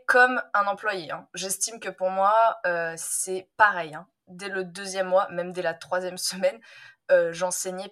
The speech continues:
pareil, voire plus que les, les, les profs, quoi.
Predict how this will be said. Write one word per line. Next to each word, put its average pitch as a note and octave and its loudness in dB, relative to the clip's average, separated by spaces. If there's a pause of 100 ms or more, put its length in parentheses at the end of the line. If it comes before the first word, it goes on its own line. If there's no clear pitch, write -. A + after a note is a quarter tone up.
pareil, G#3 4
voire F3 -4
plus - -12
que - -12
les, E3+ -10
les, D#3 -18
les - -20
profs, - -16
quoi. - -18